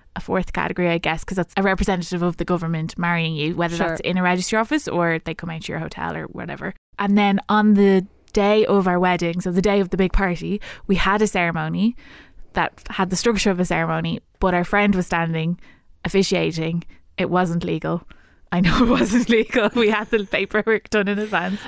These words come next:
Speaker 1: But it meant it was really special and very personalised and very intimate for us.
Speaker 2: And we are laughing, but we do hear of couples often who don't realise that the celebrant they have booked is a legal solemnizer,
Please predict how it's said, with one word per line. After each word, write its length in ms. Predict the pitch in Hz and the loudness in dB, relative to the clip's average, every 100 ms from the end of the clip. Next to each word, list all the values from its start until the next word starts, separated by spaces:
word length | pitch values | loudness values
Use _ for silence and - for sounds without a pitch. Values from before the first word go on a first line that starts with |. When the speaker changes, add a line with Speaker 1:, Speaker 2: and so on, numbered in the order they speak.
| 240 349 349 - - - | -8 -6 -6 -8 -10 -4
Speaker 1:
But 140 | 240 233 | -2 2
it 80 | |
meant 240 | 226 220 226 | 2 2 4
it 40 | |
was 140 | 220 214 | 4 4
really 160 | 196 | 2
special 380 | 190 185 180 - | 2 2 0 0
and 80 | 185 | 2
very 180 | 185 180 | 2 2
personalised 540 | 180 175 185 170 180 | 0 -2 0 -2 -4
and 80 | - | -2
very 180 | 175 165 | 0 0
intimate 340 | 170 170 - | -2 -4 -6
for 160 | - - | -6 -8
us. 220 | - - - - _ | -8 -12 -16 -20 _
Speaker 2:
And 160 | 220 220 | -2 0
we 180 | 214 233 | 2 4
are 200 | 254 320 | 4 4
laughing, 640 | 254 240 240 196 165 - 170 | 4 2 2 0 0 -2 0
but 380 | 202 196 - - | 2 2 0 -2
we 140 | 190 208 | 0 2
do 260 | 233 254 | 4 6
hear 400 | 262 226 226 214 | 6 6 4 4
of 240 | 208 185 180 | 2 0 -2
couples 400 | 190 180 170 - | -6 -2 -2 -2
often 380 | 175 170 180 170 | -4 -2 0 0
who 220 | 165 175 | 2 0
don't 400 | 160 175 170 170 - | 0 2 2 0 -2
realise 760 | 175 170 165 156 156 156 - - - - - | -2 0 0 -2 -4 -6 -10 -20 -20 -12 -6
that 180 | 170 | -6
the 40 | 165 | -4
celebrant 540 | - 165 165 165 160 | -4 -2 0 0 -2
they 140 | - 160 | -4 -6
have 180 | 160 - | -6 -2
booked 340 | 170 165 - | -2 -2 -6
is 180 | - 185 | -2 2
a 60 | 233 | 4
legal 300 | 269 285 302 | 4 6 4
solemnizer, 760 | 294 285 311 302 320 294 349 | 4 4 6 6 6 4 2